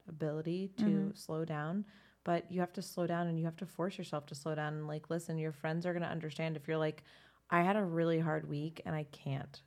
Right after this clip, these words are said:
Speaker 1: this weekend. Like,
Speaker 2: Yes.
Speaker 1: I can't do whatever we were gonna do." They are gonna understand. Like, they
Speaker 2: And if they
Speaker 1: will.
Speaker 2: don't,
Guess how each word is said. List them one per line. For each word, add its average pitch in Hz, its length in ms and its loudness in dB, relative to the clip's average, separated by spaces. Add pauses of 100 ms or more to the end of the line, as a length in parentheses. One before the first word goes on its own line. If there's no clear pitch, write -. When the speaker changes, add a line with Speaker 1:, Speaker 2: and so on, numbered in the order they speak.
(120)
Speaker 1:
this 151 180 -6
weekend. - 380 -6
Like, 202 60 4
Speaker 2:
Yes. 190 200 2
Speaker 1:
I - 40 -8
can't 175 280 0
do 175 200 4
whatever 165 400 2
we 170 60 2
were 160 80 2
gonna 160 180 2
do." 165 440 2 (400)
They 190 140 10
are 226 100 8
gonna 185 200 6
understand. 165 800 0 (100)
Like, 160 320 -4
they 165 100 6
Speaker 2:
And 214 60 12
if 196 60 10
they 202 140 12
Speaker 1:
will. 180 100 4
Speaker 2:
don't, 196 440 8